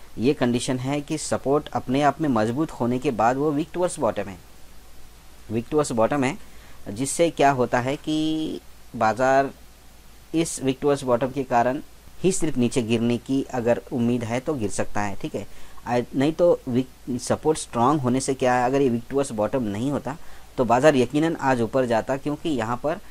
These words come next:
अ, state of confusion create हो रहा था support side में, resistance side में, क्योंकि support देखिए ना, अभी थोड़ी देर पहले इसके ऊपर था, फिर नीचे आ गया। तो ऐसा मतलब ये resistance के टा-, अ, उसमें क्या है कि, अ,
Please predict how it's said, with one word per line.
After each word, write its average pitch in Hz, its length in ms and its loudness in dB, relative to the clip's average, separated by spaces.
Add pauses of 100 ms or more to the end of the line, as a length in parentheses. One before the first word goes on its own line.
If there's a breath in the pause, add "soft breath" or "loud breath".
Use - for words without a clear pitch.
(260 loud breath)
अ, 120 140 -4
state 143 260 -2
of 143 120 0
confusion 123 520 -2
create 120 320 0
हो 104 140 -2
रहा 95 140 0
था 95 220 -6 (300)
support 117 300 -2
side 98 260 -4
में, 107 200 -6
resistance 117 400 -2
side 107 180 -2
में, 143 140 -8 (340 loud breath)
क्योंकि 170 520 -2
support 156 360 0
देखिए 139 220 0
ना, 123 160 0
अभी 120 140 0
थोड़ी 127 220 0
देर 135 120 2
पहले 127 240 2
इसके 113 280 0
ऊपर 113 240 -2
था, 117 140 -2
फिर 113 180 -6
नीचे 107 260 -4
आ 107 140 2
गया। 110 220 -6 (500 loud breath)
तो 131 280 2
ऐसा 127 260 2
मतलब 135 340 0
ये 131 180 4
resistance 117 460 -2
के 139 80 -2
टा-, 117 220 2
अ, 113 300 0
उसमें 120 240 -6
क्या 120 120 0
है 143 140 -4
कि, 170 240 -4
अ, - 60 -10